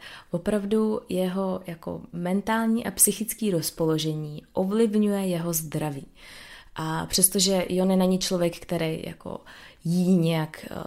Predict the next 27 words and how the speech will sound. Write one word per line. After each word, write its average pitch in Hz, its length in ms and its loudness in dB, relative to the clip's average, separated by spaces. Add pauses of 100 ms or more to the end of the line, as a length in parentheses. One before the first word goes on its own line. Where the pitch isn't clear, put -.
(120)
zdravě, 156 720 2
velmi 147 360 -2
zdravě, - 460 -4 (120)
já - 140 -10
řekla 160 280 -6
bych, 156 160 0
že 175 80 2
normálně 160 720 0
v 151 80 -8
mezích. 151 560 -2 (460)
Není 175 160 4
to 175 100 4
člověk, 175 360 2
který 165 760 4
nějak, 160 420 -4
eh, - 60 -6 (220)
se - 160 0
pravidelně 160 680 2
jako 156 200 -2
stará 160 560 2
o 160 120 -4
sebe, 165 400 4
co 165 140 -2
se 165 120 4
týká 160 360 -4
třeba 160 240 0
sportu 165 640 2